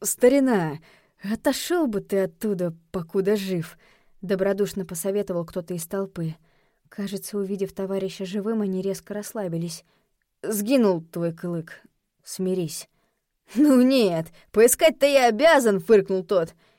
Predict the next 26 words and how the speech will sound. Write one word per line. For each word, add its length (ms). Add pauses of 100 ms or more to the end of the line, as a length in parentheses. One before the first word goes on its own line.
(240)
И 100
по-прежнему 540
остался 440
стоять 380
в 60
проходе. 640 (920)
А 140
тень 280
уже 160
сгустилась, 840 (260)
и 80
в 80
том 200
месте, 380
где 200
у 60
людей 320
обычно 360
находится 560
лицо, 420 (360)
сейчас 340
светились 520
два 260
красных 560
глаза. 580 (720)
«Ник, 400